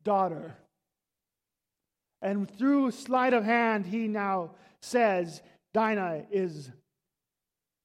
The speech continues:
the brothers of Simon and Levi."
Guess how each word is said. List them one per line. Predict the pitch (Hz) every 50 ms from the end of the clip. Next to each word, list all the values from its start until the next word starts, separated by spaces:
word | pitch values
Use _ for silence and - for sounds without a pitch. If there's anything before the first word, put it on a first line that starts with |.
| _ _ _ _ _ -
the | 135
brothers | 107 - 170 180 170 143 151 147 147 143 - -
of | 135 -
Simon | - - - 143 123 120 113 107 _ _ _ _ 147
and | 139 139 135
Levi." | 120 - - - - - -